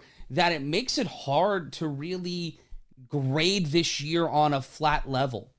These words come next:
You can't grade twenty twenty-two on anything but a curve because of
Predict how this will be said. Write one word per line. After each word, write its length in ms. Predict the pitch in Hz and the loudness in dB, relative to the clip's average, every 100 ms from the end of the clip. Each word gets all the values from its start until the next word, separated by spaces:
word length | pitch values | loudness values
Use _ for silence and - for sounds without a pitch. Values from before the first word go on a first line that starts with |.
| _ _ _ _ - | _ _ _ _ -10
You 140 | 147 | -8
can't 480 | - - 175 196 143 | -8 0 2 2 -4
grade 420 | 139 147 160 170 | -2 2 2 2
twenty 320 | - 160 165 | -2 -2 -2
twenty-two 720 | 160 151 151 143 131 151 170 160 | -2 -2 -2 -2 -4 -2 -2 0
on 160 | 147 | 0
anything 400 | 139 151 151 147 | 0 0 0 -2
but 220 | 131 143 135 | 0 0 0
a 40 | |
curve 500 | - - 190 170 156 - - - - | -2 0 2 2 -2 -6 -20 -16 -6
because 380 | 147 220 262 | 0 4 6
of 100 | 196 | 4